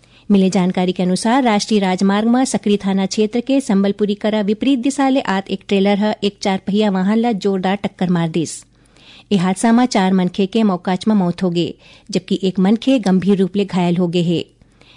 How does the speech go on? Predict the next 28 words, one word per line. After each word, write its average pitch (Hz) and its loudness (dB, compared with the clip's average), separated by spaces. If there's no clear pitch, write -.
घटना 180 0
के 196 0
सूचना 190 0
मिलते 196 2
ही 240 4
सकरी 196 -2
पुलिस 196 -2
मौका 175 -4
में 185 0
पहुंचिस 254 0
और 226 2
शव 277 2
ला 294 4
पोस्टमार्टम 202 0
पर 226 0
भेज 180 0
दिस। 165 -4
फिलहाल 190 2
पुलिस 277 2
ह 311 4
ट्रेलर 214 2
चालक 196 -2
के 208 0
खिलाफ 196 -2
मामला 185 0
दर्ज 190 0
करके 226 0
जांच 185 -2